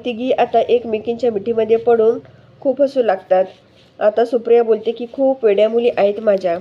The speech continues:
तर दुसरीकडे असं बघायला मिळतं की इकडे मामा आणि आजी दोघेही गप्पा मारत बसलेले असतात. मामा बोलतात की, "खरोखर ईश्वरी आणि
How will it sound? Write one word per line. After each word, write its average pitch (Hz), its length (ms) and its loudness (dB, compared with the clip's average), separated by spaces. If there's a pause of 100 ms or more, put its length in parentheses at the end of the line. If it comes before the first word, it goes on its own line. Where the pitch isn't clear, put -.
(720)
तर 247 100 2
दुसरीकडे 277 560 -2
असं 240 240 0
बघायला 247 260 0
मिळतं 220 380 -6
की 226 180 -10 (760)
इकडे 269 320 2
मामा 233 420 2 (240)
आणि 247 320 0
आजी 196 300 0 (340)
दोघेही 226 440 0
गप्पा 220 300 0
मारत 233 240 2
बसलेले 220 460 -2
असतात. 214 360 -2 (600)
मामा 226 280 4
बोलतात 233 340 0 (100)
की, 247 160 -8
"खरोखर 233 500 2 (460)
ईश्वरी 269 540 -2
आणि 240 440 -2